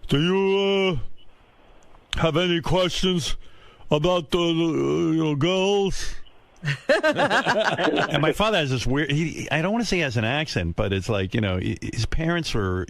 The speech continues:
Eastern European and, you know, they were immigrants. And, uh, so I guess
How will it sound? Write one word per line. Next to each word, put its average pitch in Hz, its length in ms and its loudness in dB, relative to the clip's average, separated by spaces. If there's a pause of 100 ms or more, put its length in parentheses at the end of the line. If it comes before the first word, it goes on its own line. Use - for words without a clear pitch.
Eastern 120 420 -2
European 120 720 0
and, 82 260 0
you 98 100 0
know, 90 120 0
they 80 120 0
were 80 100 0
immigrants. 113 560 0
And, 80 140 0
uh, 82 140 -2
so 117 160 -4
I 123 40 0
guess 151 240 -2